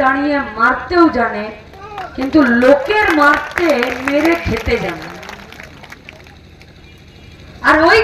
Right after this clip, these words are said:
জায়গা থেকে ফিরে এসে মানুষ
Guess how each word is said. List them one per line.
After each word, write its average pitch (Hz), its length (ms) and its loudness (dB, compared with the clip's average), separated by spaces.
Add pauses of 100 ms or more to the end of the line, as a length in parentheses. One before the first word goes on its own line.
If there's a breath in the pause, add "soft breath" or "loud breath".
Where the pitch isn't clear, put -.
জায়গা 381 280 4 (120)
থেকে 427 180 0 (160)
ফিরে 453 300 4 (140)
এসে 277 260 -2 (2000)
মানুষ 330 420 6